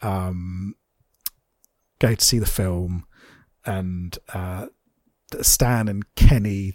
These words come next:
they, they hate it so much that they start pursuing Mel Gibson, uh, to get their money <laughs> back from him. Um, and, uh, and then I think Mel Gibson turns up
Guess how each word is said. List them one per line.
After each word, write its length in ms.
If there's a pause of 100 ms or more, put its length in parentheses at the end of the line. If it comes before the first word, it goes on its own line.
they, 320 (200)
they 140
hate 340
it 80
so 180
much 280
that 80
they 140
start 280
pursuing 360
Mel 180
Gibson, 520 (640)
uh, 340
to 120
get 160
their 120
money 260
<laughs> 180
back 220
from 240
him. 440 (1300)
Um, 460 (680)
and, 500 (100)
uh, 320
and 200
then 240
I 60
think 640 (100)
Mel 300
Gibson 420
turns 360
up 320